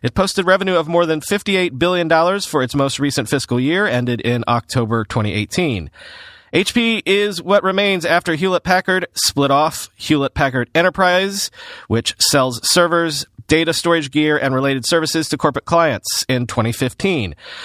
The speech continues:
Before a decline in its printing supplies business in recent quarters, it had grown faster than expected as a standalone company, end quote.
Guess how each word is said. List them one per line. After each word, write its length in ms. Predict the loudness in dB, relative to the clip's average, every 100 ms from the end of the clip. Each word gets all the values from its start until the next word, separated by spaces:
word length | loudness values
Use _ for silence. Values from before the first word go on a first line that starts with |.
| -4
Before 300 | -4 2 2
a 100 | 2
decline 460 | 0 -2 2 2 2
in 100 | 0
its 140 | -2
printing 380 | -2 0 0 -2
supplies 420 | -2 2 2 2
business 400 | 0 0 0 0
in 100 | 0
recent 280 | 0 -2 -2
quarters, 360 | 0 2 0 -2
it 200 | -4 0
had 240 | 0 2
grown 220 | 0 0
faster 420 | 2 0 2 0
than 120 | 0 -2
expected 540 | 0 0 2 0 0
as 160 | 0 0
a 120 | -2
standalone 580 | -2 0 0 0 -2 -2
company, 520 | -2 -2 -2 -4 -2
end 160 | -4 -2
quote. 420 | -2 -4 -8